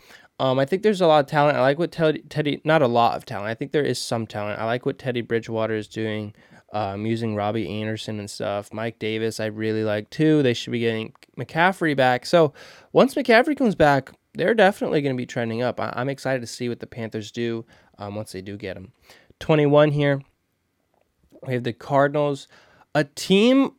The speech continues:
who I thought would be a lot better by now. Yes, there's a lot of time still, uh, but the way they show, or the way they played in week one, you know, they, they had, they showed a lot of potential. They showed that they, uh, could score the ball and that Kyler Murray and DeAndre Hopkins would be really crazy and insane together.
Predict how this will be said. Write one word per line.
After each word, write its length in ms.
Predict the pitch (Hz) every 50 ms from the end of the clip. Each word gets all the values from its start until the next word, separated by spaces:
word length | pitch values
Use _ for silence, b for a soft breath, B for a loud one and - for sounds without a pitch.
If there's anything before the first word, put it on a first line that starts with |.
| - -
who 220 | 165 190 220 214 190
I 220 | 117 170 196 214
thought 380 | 247 - - - 311 349 480 392
would 180 | 247 202 147
be 180 | 139 156 175 165
a 80 | 160
lot 420 | 143 131 127 131 139 143 131 - _ _ _ _ _ _
better 340 | _ 123 113 120 120 131 147
by 220 | 151 160 160 160 165
now. 440 | 165 160 156 156 156 156 156 156 147 -
Yes, 300 | - 156 170 190 202 -
there's 160 | 220 202 196
a 80 | 196
lot 260 | 165 147 143 143 143 -
of 120 | 135 -
time 420 | - - - 113 113 120 127 131
still, 420 | 135 - - 147 147 147 151 147 - B B B B B B B
uh, 260 | - 120 123 120 117
but 220 | 113 127 139 - -
the 80 | 151
way 120 | 156 165 185
they 140 | 190 190
show, 540 | 202 - - - 165 160 160 165 165 160 - -
or 100 | 135 135
the 120 | 143 143
way 100 | 147 160
they 140 | 156 160 -
played 240 | - - 170 160 160
in 120 | 151 147
week 200 | 143 139 131 -
one, 180 | 151 175 175 151
you 80 | 135
know, 140 | 127 127 123
they, 180 | 127 131 127 127
they 160 | - 127 127
had, 380 | 135 135 135 131 131 123 123 - _ _ -
they 80 | 131
showed 220 | 120 - 127 127 123
a 40 |
lot 220 | 120 117 117 120 120
of 80 | -
potential. 580 | - 110 110 - - - 123 120 120 - - 196
They 140 | - 151 127
showed 260 | - - - 113 110
that 160 | 110 110 -
they, 300 | - 113 110 107 107 - b b b b b
uh, 140 | - - 110
could 160 | - - 113
score 240 | - - - 151 160
the 80 | 160 165
ball 340 | 143 135 151 147 147 147 143
and 80 | 131
that 120 | 117 107 -
Kyler 260 | - 117 110 110 110
Murray 220 | 120 131 131 127
and 80 | 117 110
DeAndre 300 | - 110 113 110 110 117
Hopkins 400 | 113 123 131 131 - 131 127 120
would 120 | 117 107
be 100 | 110 107
really 260 | 110 110 107 104 101
crazy 380 | 98 - - 143 135 135 127 127
and 100 | 113 110
insane 340 | 107 104 - - 147 147 147
together. 420 | 143 135 135 135 131 123 117 -